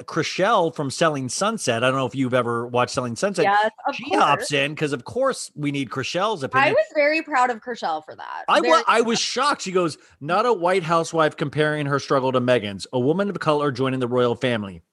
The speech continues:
Speaker 1: It's the delusion for me." The emoji with the slap hand and face.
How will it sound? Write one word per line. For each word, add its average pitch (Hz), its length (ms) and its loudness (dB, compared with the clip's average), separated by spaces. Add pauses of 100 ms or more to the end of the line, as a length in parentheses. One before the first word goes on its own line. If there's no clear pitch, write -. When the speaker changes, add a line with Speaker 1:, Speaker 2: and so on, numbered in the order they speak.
(400)
Speaker 1:
It's 143 180 -2
the 151 140 2
delusion 139 480 2
for 131 140 0
me." 123 300 0 (360)
The 131 100 2
emoji 131 420 4
with 123 140 -2
the 120 80 0
slap 123 540 0
hand 123 280 0
and 113 140 -6
face. 147 360 0